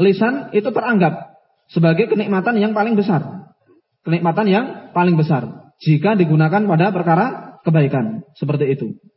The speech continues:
Yang dimana dengan perbuatan lisan ini akan mendatangkan pahala yang sangat besar. Dia banyak berzikir, istighfar, doa, berdakwah, memerintahkan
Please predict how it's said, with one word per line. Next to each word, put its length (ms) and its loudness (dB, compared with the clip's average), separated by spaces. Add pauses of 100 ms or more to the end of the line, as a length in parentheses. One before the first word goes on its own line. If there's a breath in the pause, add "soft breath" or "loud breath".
(1000)
Yang 320 2
dimana 360 2
dengan 240 2
perbuatan 440 0
lisan 240 0
ini 560 -2 (240)
akan 320 2
mendatangkan 720 0
pahala 320 2
yang 80 2
sangat 240 0
besar. 220 0 (1120)
Dia 400 2
banyak 320 0
berzikir, 400 0 (400)
istighfar, 720 -2
doa, 560 -2 (160)
berdakwah, 720 -2 (960)
memerintahkan 480 0